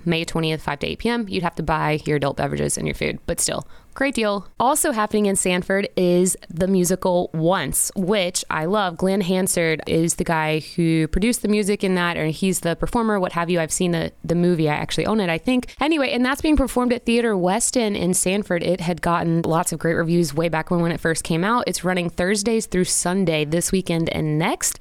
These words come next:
Tickets are anywhere from forty-eight to sixty-four dollars. Happening Friday,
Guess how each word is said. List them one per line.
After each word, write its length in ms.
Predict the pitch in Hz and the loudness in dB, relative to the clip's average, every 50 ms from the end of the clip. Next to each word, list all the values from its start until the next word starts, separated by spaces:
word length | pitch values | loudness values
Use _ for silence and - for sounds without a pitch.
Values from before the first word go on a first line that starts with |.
| - - | -10 -6
Tickets 320 | - 214 220 - 247 - | -2 -2 0 0 0 -2
are 60 | 214 190 | -2 -2
anywhere 220 | 185 196 190 185 | 0 0 0 0
from 140 | - 190 175 | -2 -4 -4
forty-eight 520 | - - 185 180 175 - - 165 170 - | 0 0 0 0 0 0 -2 -4 -4 -2
to 100 | - 180 | -2 -2
sixty-four 640 | - - 165 - - - 165 160 - - 160 156 151 | -2 -2 -4 -4 -4 -4 -4 -4 -2 -2 -2 -2 0
dollars. 520 | 147 156 147 160 175 165 151 139 - - - - - _ - - _ _ _ _ - - | 0 0 0 2 2 0 0 -2 -4 -6 -8 -10 -20 _ -20 -20 _ _ _ _ -10 -6
Happening 360 | - - 226 - 214 214 208 | -4 -2 -2 0 2 2 0
Friday, 840 | - - - - 202 208 233 262 285 247 196 160 147 147 - - 202 | 0 -2 -4 -2 -2 0 0 0 0 0 2 0 0 -2 -4 -6 -8